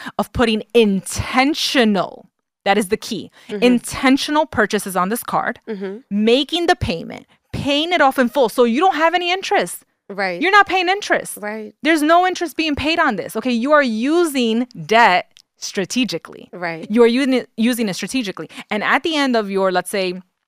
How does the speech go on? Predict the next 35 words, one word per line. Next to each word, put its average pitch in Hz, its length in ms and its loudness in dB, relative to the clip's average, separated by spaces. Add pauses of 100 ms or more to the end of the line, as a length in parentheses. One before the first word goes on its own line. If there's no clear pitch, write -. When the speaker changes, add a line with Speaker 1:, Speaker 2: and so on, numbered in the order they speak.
(600)
Speaker 1:
four 220 220 4
months, 208 400 -2 (320)
the 220 180 -4
credit 320 260 0
card 233 180 2
company 208 300 -2
says, 190 400 0 (360)
"Very 233 360 4
good. 196 420 0 (180)
Here's 285 420 -2
your 294 260 -2
eighty 233 280 -2
thousand 202 520 0
points." - 580 -4 (320)
Those 240 240 4 (100)
eighty 285 260 -2
thousand 233 480 0
points, 226 540 -6 (160)
they 240 300 2
convert 202 840 -2
to 220 220 -2
a 180 80 -2 (160)
thousand 196 540 2
dollars 165 520 0
worth 165 300 -8
of 143 100 -10
flights. - 680 -14 (760)
Boom, 170 300 -4
you 165 180 -4
just 170 160 -10
got 151 140 -8
your 147 100 -12
first 156 240 -14
thousand 156 300 -8
dollars. - 420 -18